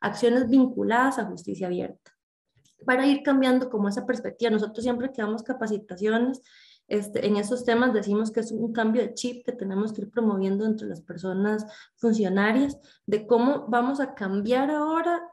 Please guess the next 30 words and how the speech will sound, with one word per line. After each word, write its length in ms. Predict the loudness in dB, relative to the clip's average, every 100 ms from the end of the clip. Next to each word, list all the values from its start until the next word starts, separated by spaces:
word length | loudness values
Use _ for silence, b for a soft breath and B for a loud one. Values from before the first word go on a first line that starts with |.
| -8
la 380 | -4 -4 -6 0
forma 340 | 2 2 0
en 140 | -2 -4
que 120 | -2
nos 220 | -2 -2
vinculamos 680 | -2 -4 -4 0 2 2 -2
con 160 | -6 -6
las 120 | -6
personas 460 | -8 -4 -2 -2 -4
usuarias, 420 | -4 -2 0 -2
atendemos 600 | -6 -4 -4 0 2 2 0
a 40 |
las 120 | 0
necesidades 560 | 0 0 -6 -6 -6 -2
de 60 | -4
las 120 | -4
personas 480 | -10 -4 -2 0 -2
usuarias 400 | 0 0 0 0
y 100 | 0
ahí, 380 | 2 2 0 B B B _
ah, 160 | -8 -6
realizamos, 680 | 0 2 2 2 4 4 2
implementamos 640 | 0 -2 -8 -6 -2 -2 -2
acciones 400 | -2 0 0 0
que 120 | -8
estén 180 | -2 -2
vinculadas 500 | -2 -4 -2 -2 -2
con 160 | 0
justicia 380 | 0 -4 -8 -4
abierta. 400 | -4 -4 -10